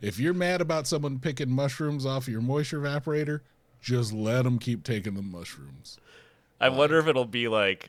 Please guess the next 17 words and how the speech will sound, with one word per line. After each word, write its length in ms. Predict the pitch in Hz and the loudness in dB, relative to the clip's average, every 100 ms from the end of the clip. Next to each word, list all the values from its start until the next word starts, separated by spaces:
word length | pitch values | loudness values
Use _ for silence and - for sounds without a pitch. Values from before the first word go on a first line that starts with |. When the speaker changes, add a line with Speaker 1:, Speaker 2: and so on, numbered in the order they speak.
| _ | _
Speaker 2:
he, 300 | 110 107 107 | -6 -4 -4
he'll 240 | 110 113 104 | -4 -2 -2
just 300 | 104 98 - | -6 -10 -8
be, 560 | 98 95 92 90 87 - | -6 -4 -4 -6 -8 -12
maybe 360 | - 113 117 113 | -2 0 2 -2
she's 340 | - 110 95 | -2 -8 -10
kind 240 | - 117 98 | -10 -4 -4
of 220 | 87 92 | -4 -2
looking 420 | 113 - 92 82 78 | -2 -2 -8 -8 -14
for, 580 | - 82 78 73 73 - | -12 -10 -8 -10 -12 -10
uh, 280 | 82 73 | -10 -10
Luke 400 | 78 82 73 - - | -12 -16 -18 -20 -20
in 160 | 82 | -18
this 240 | 80 76 87 | -16 -16 -14
moment, 400 | 76 76 71 - | -16 -16 -20 -20
and, 320 | - 73 67 69 | -16 -16 -14 -14
uh, 240 | 127 | -14